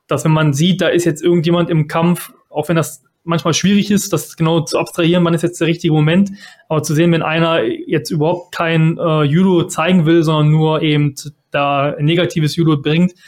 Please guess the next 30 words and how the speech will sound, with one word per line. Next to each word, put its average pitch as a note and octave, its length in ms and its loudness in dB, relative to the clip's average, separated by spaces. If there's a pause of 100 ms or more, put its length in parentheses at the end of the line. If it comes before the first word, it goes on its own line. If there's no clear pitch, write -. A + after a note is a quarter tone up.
(160)
dass C3+ 120 -14
man D3+ 120 0
den D3+ 140 2
dann D#3 160 2
auch D3 300 -2
schnell D#3 380 -2
hoch, D#3 400 -2
äh, D3+ 420 0 (680)
ja, C#3+ 680 -2
äh, C#3 40 -4
bestraft, D#3+ 520 -4
in E3+ 60 -2
Anführungszeichen, E3+ 880 -2
dass D3 180 -2
dann D#3 160 -2
auch, D3 640 -2
äh, D3 40 0
dass - 160 -12
es - 60 -10
dann D#3 100 -2
auch C3+ 100 -2
weitergehen C#3 480 0
kann, C3 260 -2
so, C3 160 2
ne, C#3+ 220 0
weil C3+ 320 0
es C3 160 -6
soll C#3+ 180 0
wirklich C#3+ 360 -2
eben C#3+ 160 -4